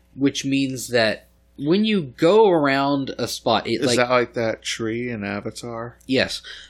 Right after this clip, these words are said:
Speaker 1: Um, when you go around a place, but you don't cause the chunks of map to generate, it still has positional data for things that are going to exist when the chunks generate.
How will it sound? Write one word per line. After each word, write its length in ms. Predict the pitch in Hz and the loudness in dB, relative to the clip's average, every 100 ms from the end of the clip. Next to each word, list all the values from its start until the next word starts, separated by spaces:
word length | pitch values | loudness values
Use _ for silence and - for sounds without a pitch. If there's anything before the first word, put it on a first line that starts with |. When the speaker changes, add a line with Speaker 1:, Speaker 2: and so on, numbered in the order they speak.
| _ - | _ 0
Speaker 1:
Um, 340 | 127 120 - | 0 0 -4
when 300 | 131 151 180 | -2 0 2
you 480 | 175 165 156 143 - 131 | 2 2 2 0 -2 -4
go 340 | 131 151 208 151 | 2 4 6 4
around 500 | 120 117 135 151 147 | 4 2 2 0 -2
a 60 | |
place, 640 | 143 170 170 175 - - - _ - | 0 2 4 2 -2 -10 -14 _ -8
but 280 | 139 - | -4 -2
you 60 | 123 | 0
don't 220 | 139 139 - - - - - | 0 0 -6 -20 -20 -20 -12
cause 420 | - 127 131 123 | -2 2 2 0
the 100 | 117 | -4
chunks 680 | - - 123 127 - - - | -4 -4 -4 -6 -10 -10 -8
of 200 | 120 107 | -8 -6
map 360 | 107 110 - - | -4 -4 -6 -14
to 120 | 110 | -8
generate, 600 | - 98 120 175 214 - - - - - | -4 -4 0 0 0 -6 -20 -20 -10 -6
it 140 | 156 | -4
still 280 | - 190 185 | -2 0 0
has 380 | - 147 139 127 | 0 0 0 -2
positional 760 | - 113 113 180 - 156 127 | -8 -4 0 0 2 0 -2
data 440 | 107 98 92 92 - - - | -2 -2 -2 -4 -8 -18 -10
for 180 | - - | -4 -2
things 580 | - 147 143 147 135 123 | 0 0 0 -4 -6 -2
that 220 | 120 - - | -2 -2 -6
are 160 | 123 - | -6 -4
going 360 | 127 131 135 120 | 0 2 2 -2
to 200 | - 127 | -4 -2
exist 580 | 113 101 98 113 104 - | -2 -4 -2 -2 -2 -4
when 260 | 101 107 107 | -4 0 0
the 80 | |
chunks 360 | - 95 92 - | 0 -2 -4 -8
generate. 600 | - 156 160 85 - - | -4 0 0 -2 -8 -18